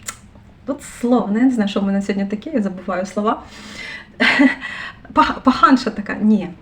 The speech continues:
якесь ще інше є слово. Ну, коротше, ви зрозуміли, такі авторитетка така. Тобто, от коли вона сказала, що вона з, ну, з Донецьку,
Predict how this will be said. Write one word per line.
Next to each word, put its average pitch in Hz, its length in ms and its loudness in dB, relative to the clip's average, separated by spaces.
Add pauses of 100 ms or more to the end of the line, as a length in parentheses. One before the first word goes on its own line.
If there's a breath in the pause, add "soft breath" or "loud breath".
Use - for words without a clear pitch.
якесь 220 320 0
ще 208 100 -2
інше 175 320 -6
є 175 120 -8
слово. 180 320 -14
Ну, 294 80 0
коротше, - 360 2
ви 233 60 0
зрозуміли, 240 380 6
такі 220 260 -2
авторитетка 269 720 2
така. 220 400 -2 (840 loud breath)
Тобто, - 260 0
от 254 220 0
коли 269 200 6
вона 247 200 6
сказала, 247 320 6
що 247 140 0
вона 226 380 4
з, - 220 -10
ну, 214 220 2
з 190 60 -6
Донецьку, 247 640 4